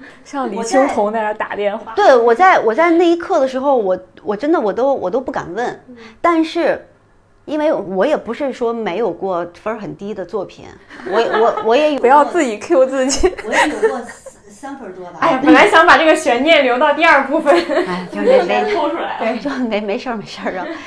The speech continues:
Speaker 2: 所以其实并不是说有，有什么，但是，但是你知道，就是在那一刻的时候，你心里还是有期待，
Speaker 3: 嗯。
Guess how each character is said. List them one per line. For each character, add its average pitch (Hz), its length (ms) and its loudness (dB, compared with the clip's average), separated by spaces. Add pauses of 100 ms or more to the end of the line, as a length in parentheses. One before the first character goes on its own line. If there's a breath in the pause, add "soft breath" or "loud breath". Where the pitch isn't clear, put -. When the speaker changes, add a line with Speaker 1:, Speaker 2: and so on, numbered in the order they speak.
(280 loud breath)
Speaker 2:
所 262 80 2
以 302 280 2
其 277 180 -8
实 349 160 -4
并 330 180 -2
不 214 120 -6
是 202 120 -10
说 180 480 -6 (260)
有， 175 140 -6
有 175 300 -6
什 175 60 -12
么， 180 80 -4
但 339 180 0
是， 349 160 -2 (540 loud breath)
但 330 120 4
是 381 60 8
你 247 100 2
知 214 60 0
道， 330 160 6
就 339 140 -4
是 339 80 -2
在 339 100 4
那 349 140 4
一 320 100 2
刻 320 140 -2
的 262 100 0
时 262 80 -2
候， 285 60 0
你 240 100 -2
心 294 160 -4
里 254 60 -4
还 202 180 -4
是 226 80 -8
有 208 100 -2
期 160 240 -10
待， 143 240 -8 (100)
Speaker 3:
嗯。 247 60 -20